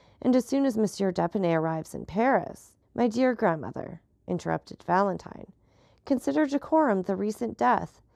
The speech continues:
Would you not have me marry under such sad auspices?" "My child," exclaimed the old lady sharply,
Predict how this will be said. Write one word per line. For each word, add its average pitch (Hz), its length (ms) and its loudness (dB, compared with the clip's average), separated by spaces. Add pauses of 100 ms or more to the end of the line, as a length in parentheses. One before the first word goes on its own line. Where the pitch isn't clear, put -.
(360)
Would 220 140 0
you 262 100 2
not 277 180 2
have 202 220 2
me 240 160 2
marry 180 340 0
under 185 280 -2
such 180 280 -4
sad 165 380 -2
auspices?" 202 840 -6 (580)
"My 226 160 4
child," 175 500 -2
exclaimed 175 460 -2
the - 160 -4
old 170 180 2
lady 151 220 -2
sharply, - 600 -4